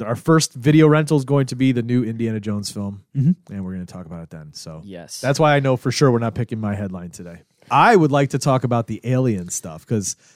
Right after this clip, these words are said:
Speaker 1: the snail thing sounds like, come on, man.
Speaker 3: <laughs>
Speaker 1: It feels like you picked that just to be like,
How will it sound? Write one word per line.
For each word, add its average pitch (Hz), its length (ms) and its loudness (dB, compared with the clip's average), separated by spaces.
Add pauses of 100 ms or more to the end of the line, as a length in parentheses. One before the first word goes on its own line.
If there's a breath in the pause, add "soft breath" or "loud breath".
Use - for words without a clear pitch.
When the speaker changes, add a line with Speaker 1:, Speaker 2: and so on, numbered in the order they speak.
Speaker 1:
the 135 100 -12
snail 170 320 2
thing 123 240 -2
sounds 101 420 -6
like, 92 320 -8
come 110 180 -6
on, 78 180 -12
man. - 1000 -4
Speaker 3:
<laughs> - 40 -20 (500 loud breath)
Speaker 1:
It 151 140 0
feels 165 260 6
like 170 160 -2
you 143 80 -2
picked 151 300 -4
that 135 200 0
just 135 160 -4
to 139 80 -4
be 123 200 -4
like, 117 340 -8